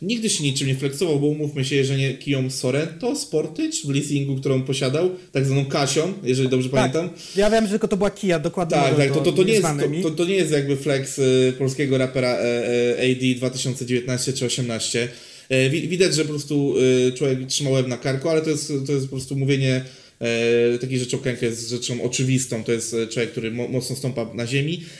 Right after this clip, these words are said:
Speaker 1: i zobaczy, że, że, że jednak znajdują się ludzie w tej branży, którzy nie, nie będą próbowali wyciągać od was pieniędzy,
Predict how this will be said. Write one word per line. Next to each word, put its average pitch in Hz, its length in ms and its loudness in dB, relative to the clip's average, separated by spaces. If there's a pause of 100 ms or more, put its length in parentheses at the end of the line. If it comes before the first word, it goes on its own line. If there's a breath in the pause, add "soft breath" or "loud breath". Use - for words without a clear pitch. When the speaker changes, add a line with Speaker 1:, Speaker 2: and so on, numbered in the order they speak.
Speaker 1:
i 139 60 0
zobaczy, 147 380 0
że, 143 220 -2
że, 135 180 2
że 139 200 2
jednak 156 280 0
znajdują 151 300 -2
się 185 140 -6
ludzie 143 180 0
w 147 60 -4
tej 143 100 0
branży, 127 560 -2 (640 loud breath)
którzy 143 340 -2
nie, 147 220 2
nie 156 80 0
będą 185 220 -2
próbowali 143 360 0
wyciągać 151 480 2
od 131 120 2
was 131 160 -2
pieniędzy, 135 720 0